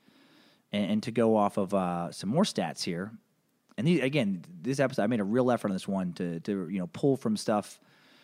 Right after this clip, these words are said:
you know, like government websites, kinda government watchdog websites, Forbes, Huffington Post, you know, thing, Reuters, kind of Associated Press type articles, not just, uh,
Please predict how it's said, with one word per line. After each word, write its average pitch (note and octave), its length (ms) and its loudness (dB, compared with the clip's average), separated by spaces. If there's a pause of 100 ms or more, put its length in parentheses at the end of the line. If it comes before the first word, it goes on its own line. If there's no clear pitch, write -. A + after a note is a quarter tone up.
(420)
you D#3 80 -2
know, A#2 80 4
like F#2+ 180 -2
government A2 380 0
websites, F#2+ 920 -4
kinda G2+ 180 -4
government G2+ 320 -2
watchdog F#2 500 0
websites, F2 800 -6 (260)
Forbes, G2 880 0 (640)
Huffington G2 460 -4
Post, - 680 -4 (320)
you C#3+ 80 -6
know, G#2+ 160 0
thing, G2 260 -2
Reuters, G2+ 580 0
kind G2+ 200 -2
of F#2+ 120 -2
Associated F#2+ 460 -2
Press F2+ 340 -2
type F2+ 240 -4
articles, F2+ 480 -4
not G2 140 -4
just, - 260 -8
uh, E2+ 200 -4